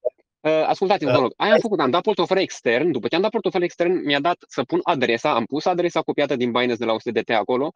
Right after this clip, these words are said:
Speaker 1: și jos mi-a zis numele wallet-ului. Și eu zic, „Bă, ce wallet? Ăsta e, nu e wallet, ăsta e exchange.” În fine, și am scris Binance acolo și până mi-a zis că nu, nu, nu-mi dă voie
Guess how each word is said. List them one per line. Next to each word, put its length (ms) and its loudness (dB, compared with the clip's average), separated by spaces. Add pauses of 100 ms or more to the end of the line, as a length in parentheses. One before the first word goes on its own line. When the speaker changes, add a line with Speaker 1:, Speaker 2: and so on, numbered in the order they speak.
(180)
Speaker 1:
și 220 -4
jos 160 0
mi-a 120 0
zis 120 0
numele 520 0
wallet-ului. 520 -2
Și 100 -14
eu 60 -6
zic, 80 -16
„Bă, 80 -10
ce 120 -8
wallet? 300 0
Ăsta 180 -6
e, 40 -2
nu 160 -6
e 100 -2
wallet, 360 -2
ăsta 180 -8
e 60 -2
exchange.” 480 -6
În 80 -4
fine, 200 -2
și 60 -8
am 60 -4
scris 200 -2
Binance 360 -2
acolo 220 -4
și 120 -16
până 120 -4
mi-a 180 0
zis 160 -4
că 80 -8
nu, 300 -2 (400)
nu, 380 -2
nu-mi 260 0
dă 80 -2
voie 300 -2